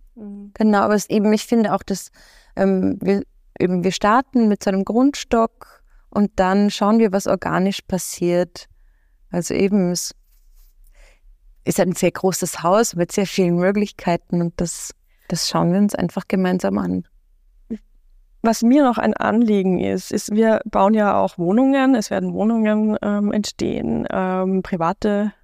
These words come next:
Speaker 1: Nutzer. Ähm, Holzbau. Also es geht hier auch um Holzdecken, Holzwände.
Speaker 2: Mhm.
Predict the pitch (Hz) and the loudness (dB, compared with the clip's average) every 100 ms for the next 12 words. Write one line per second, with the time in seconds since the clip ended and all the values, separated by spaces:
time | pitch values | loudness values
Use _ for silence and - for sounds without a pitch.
0 | _ _ 226 277 - 262 285 - _ _ | _ _ 0 0 2 2 2 -2 _ _
1 | _ - 190 185 185 180 185 185 185 _ | _ -2 0 2 0 0 0 -2 -6 _
2 | _ _ _ - 196 _ _ _ _ _ | _ _ _ -12 -12 _ _ _ _ _
3 | - 220 240 - - 254 277 - 180 175 | -2 0 0 0 -2 -2 -4 -4 -2 -2
4 | 175 - - 190 170 180 160 175 214 202 | -4 -4 -2 -2 -2 -6 -6 -2 0 -2
5 | - 220 - 214 185 185 - 196 202 220 | -2 -4 0 0 2 2 2 2 4 4
6 | 208 214 226 | 4 2 0